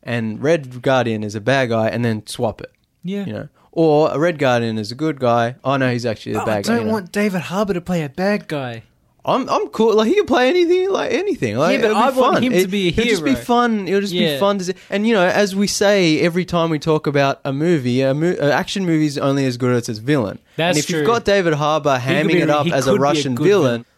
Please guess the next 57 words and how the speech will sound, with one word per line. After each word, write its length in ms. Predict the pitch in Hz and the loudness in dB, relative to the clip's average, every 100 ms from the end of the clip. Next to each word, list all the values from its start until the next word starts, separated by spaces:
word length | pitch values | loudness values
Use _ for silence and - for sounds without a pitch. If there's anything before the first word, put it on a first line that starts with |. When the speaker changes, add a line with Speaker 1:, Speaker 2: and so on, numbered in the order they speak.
| - | -4
Speaker 1:
like, 320 | 139 120 123 _ _ _ - | -2 -2 -4 _ _ _ -16
Speaker 3:
Yeah, 380 | 147 143 127 | -6 -6 -4
Speaker 1:
you 40 | 101 | -4
Speaker 3:
all 60 | |
right, 100 | 165 | -2
Speaker 1:
know, 140 | 135 107 | 0 0
Speaker 3:
I'll 140 | 160 | 0
give 180 | 175 160 | -2 -4
you 120 | 135 | -8
that. 260 | 120 120 - | -12 -14 -16
Speaker 1:
you 140 | - 131 | -4 0
know 140 | 139 | 2
what 80 | 139 | 2
I 20 | |
mean? 60 | 135 | 2
Speaker 3:
That 180 | 156 196 | 0 -2
could 80 | |
be 80 | 147 | -6
tight. 380 | 127 131 123 117 - _ _ | -8 -10 -10 -12 -16 _ _
Speaker 1:
So, 280 | - 160 | -2 2
yeah, 260 | 147 139 107 | 4 4 4
that, 160 | 127 160 | 4 2
I 120 | 175 | 0
think, 300 | 180 214 208 - _ _ _ - - | 0 -2 -2 -8 _ _ _ -20 -6
like, 240 | 170 233 - | 0 0 2
we're 260 | 220 220 | 2 4
all 200 | - 214 | 4 4
excited 440 | 196 - 185 165 165 | 2 2 0 2 0
for 300 | - 170 160 | 2 4 4
it. 120 | - _ - | 0 _ -6
You 80 | 147 | -2
know, 140 | 135 | 0
if 180 | 143 - | -2 -4
it 80 | 147 | 0
does 220 | 165 156 | 0 2
have 140 | 165 | 0
that 180 | 147 139 | 2 0
grounded 580 | 139 143 147 143 139 135 | 0 2 2 2 0 -2
kind 340 | - 151 135 131 | -4 -2 0 0
of 280 | 120 - - | -2 -6 -8
action 360 | 131 135 - 123 | -6 -4 -4 -6
thriller, 640 | 127 127 127 127 123 123 | -4 0 2 2 2 0
Civil 400 | 120 143 123 123 | -2 -6 -4 -6
War, 260 | 120 123 131 | -6 -6 -2
um, 440 | 123 120 113 123 _ _ | 0 0 -2 -8 _ _
uh, 240 | - 123 117 | -12 -8 -4
Winter 220 | 131 131 | -4 -4
Soldier 460 | 123 127 123 123 117 | -2 0 0 -2 -4
kind 260 | 131 123 | -2 -2
of 60 | 117 | -2
action, 420 | 117 123 123 117 | -4 -6 -6 -4
that's 220 | 123 120 | -4 -4
great. 320 | - 147 143 - _ _ - | -2 0 0 -6 _ _ -4
But 80 | 139 | -2
at 120 | 151 | 0
this 160 | 214 - | -4 -2
point, 400 | - 185 170 | 0 2 2